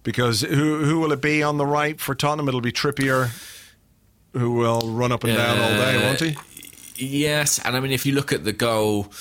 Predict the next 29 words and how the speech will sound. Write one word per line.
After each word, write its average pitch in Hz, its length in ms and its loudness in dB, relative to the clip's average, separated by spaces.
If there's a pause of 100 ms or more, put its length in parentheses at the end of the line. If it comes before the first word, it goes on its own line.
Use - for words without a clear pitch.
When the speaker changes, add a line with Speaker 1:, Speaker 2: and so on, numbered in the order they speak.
(380)
Speaker 2:
that 98 320 -2
Son 143 420 2
scored 98 400 0
against 90 300 -2
Chelsea 120 380 0
at 85 60 -2
the 82 80 -6
weekend, 95 540 -4
I 123 40 0
don't 131 100 2
know 131 60 2
if 131 80 2
you 131 40 2
Speaker 1:
Mm. 127 60 4
Speaker 2:
saw 120 280 2
it, 98 180 -2
but 87 100 0
he 117 60 0
Speaker 1:
Yeah. 113 180 2
Speaker 2:
kind 98 120 0
of - 100 -6
chases 104 420 0
a 92 40 -2
ball 98 280 0
into 101 240 0
that 98 260 -4
exa-, 101 300 -6
exact 104 440 -2
channel, 95 440 -2